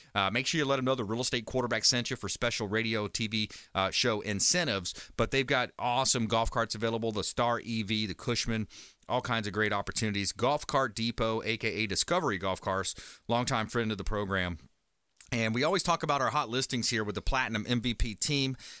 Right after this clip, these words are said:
at Keller Williams Realty. We got eighteen thirteen East Knollwood. This is a property that's available over in the Seminole Heights area in Tampa, close to downtown, completely renovated, beautiful property here. Uh, thirteen hundred square feet, three bedroom, three bath, carport,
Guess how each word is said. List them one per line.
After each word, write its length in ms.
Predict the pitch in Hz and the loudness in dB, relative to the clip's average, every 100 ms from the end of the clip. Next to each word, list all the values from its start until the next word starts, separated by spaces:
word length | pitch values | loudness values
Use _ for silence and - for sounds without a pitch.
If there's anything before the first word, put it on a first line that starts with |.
| - | -4
at 160 | 98 | -2
Keller 240 | - 147 120 | 2 2 2
Williams 360 | 110 120 101 | 2 0 0
Realty. 300 | 117 120 - | 0 0 0
We 100 | 110 | 0
got 180 | 135 165 | 0 0
eighteen 400 | 127 143 - 135 | 0 0 0 0
thirteen 520 | - 127 120 123 110 101 | 2 0 0 0 0 -2
East 340 | 156 170 - | -2 4 4
Knollwood. 600 | 117 117 135 127 98 90 - - - | 4 2 2 2 0 0 -4 -16 -4
This 180 | 139 185 | 2 4
is 60 | |
a 60 | 190 | 4
property 360 | - 160 156 | 2 2 2
that's 180 | 139 127 | 2 2
available 540 | 117 127 127 123 120 120 - - | 2 2 2 2 0 -2 -6 -4
over 340 | - 123 123 - | 0 0 0 -2
in 320 | 113 113 110 - - - | -2 -2 -2 -8 -12 -4
the 160 | 104 | 2
Seminole 380 | 98 151 151 139 | 6 6 4 -2
Heights 340 | 120 143 135 | 0 0 2
area 380 | - 92 92 95 - | 2 2 2 0 0
in 180 | 117 135 | -2 -2
Tampa, 420 | 139 135 131 92 | 0 0 0 -4
close 300 | - 123 - | 0 0 0
to 100 | 139 | -2
downtown, 720 | 131 131 131 123 123 117 110 - - _ - | -2 0 0 0 0 0 -2 -8 -14 _ -20
completely 640 | - 120 - 156 160 147 | -6 -6 0 0 0 0
renovated, 580 | 127 131 131 123 123 117 | 0 0 2 0 0 -2
beautiful 380 | 101 127 143 131 | 0 0 2 2
property 480 | 104 120 113 - 107 | 2 2 0 -2 -2
here. 300 | 104 107 104 - - - | 0 2 0 -4 -10 -2
Uh, 180 | 104 101 - - | 0 0 -2 -2
thirteen 320 | 143 147 143 | 0 2 0
hundred 200 | 143 127 | 2 2
square 240 | - 127 | 2 2
feet, 240 | 120 117 - | 0 -2 0
three 160 | 139 | 2
bedroom, 280 | 123 113 110 | 2 0 -2
three 180 | 101 127 | -2 0
bath, 260 | 113 107 | 0 0
carport, 1000 | - - 151 151 147 - - 98 98 - | -4 -4 0 0 0 -4 -4 -2 -2 -6